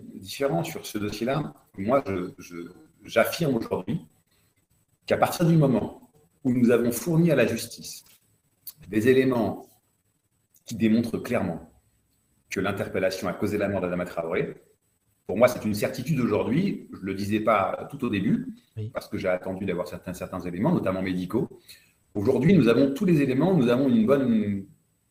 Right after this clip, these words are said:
Speaker 1: vingtaine de médecins qui affirment clairement que c'est le plaquage ventral qui a tué Adama Traoré. La justice a décidé aujourd'hui d'utiliser, euh, une méthode, euh,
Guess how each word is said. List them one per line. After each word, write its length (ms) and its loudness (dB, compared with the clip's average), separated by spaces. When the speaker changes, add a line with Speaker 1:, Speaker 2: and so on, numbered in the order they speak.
Speaker 1:
vingtaine 680 0
de 40 0
médecins 520 -2
qui 160 -2
affirment 400 2
clairement 440 2
que 340 -4
c'est 180 -6
le 80 -4
plaquage 300 -2
ventral 340 -2
qui 80 -4
a 20 -4
tué 140 -8
Adama 200 -4
Traoré. 280 -8
La 160 4
justice 420 2
a 40 2
décidé 360 2
aujourd'hui 640 2
d'utiliser, 1000 -2
euh, 340 -6
une 160 2
méthode, 460 2
euh, 420 -6